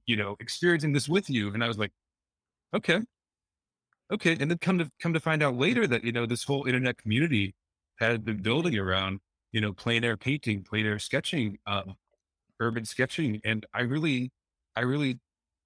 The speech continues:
like, took hold of that in terms of what I learned from it in that experience being there on site, and also the community I learned about from it, um, which sort of expanded my art in a really big way.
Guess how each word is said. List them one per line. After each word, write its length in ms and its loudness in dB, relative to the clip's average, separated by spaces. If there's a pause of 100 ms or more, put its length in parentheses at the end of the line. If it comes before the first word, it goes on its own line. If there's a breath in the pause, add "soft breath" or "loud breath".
(360)
like, 160 -2
took 200 -4
hold 220 0
of 80 2
that 280 2
in 120 0
terms 360 -4
of 120 -4
what 160 0
I 60 0
learned 360 0
from 160 -2
it 160 -2 (160)
in 100 0
that 100 2
experience 520 -2
being 180 -2
there 140 -2
on 80 -6
site, 360 -4 (460)
and 100 0
also 640 -2 (300)
the 140 0
community 540 2
I 100 2
learned 500 -2
about 300 -6
from 340 -2
it, 200 -4 (460)
um, 440 -2 (520)
which 180 -4
sort 140 0
of 80 0
expanded 480 -2
my 180 2
art 280 0
in 100 -2
a 60 0
really 180 2
big 180 2
way. 280 0